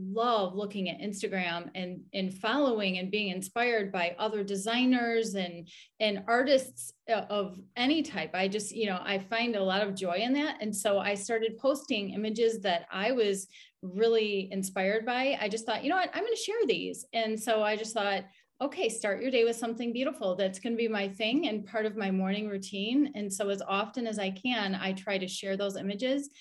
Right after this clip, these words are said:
And it's been so rewarding over the years to run into people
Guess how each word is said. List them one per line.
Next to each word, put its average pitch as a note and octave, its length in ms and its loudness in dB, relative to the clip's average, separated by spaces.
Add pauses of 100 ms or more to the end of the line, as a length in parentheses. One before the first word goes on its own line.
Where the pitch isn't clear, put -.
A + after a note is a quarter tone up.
(320)
And A#3+ 120 2
it's A#3 160 -2
been A#3+ 220 0
so A#3+ 240 -2
rewarding A#3 720 0
over G#3 200 -2
the G#3 100 -2
years G#3+ 400 -2 (140)
to - 120 -10
run A3 220 2
into A#3 140 0
people B3 520 -2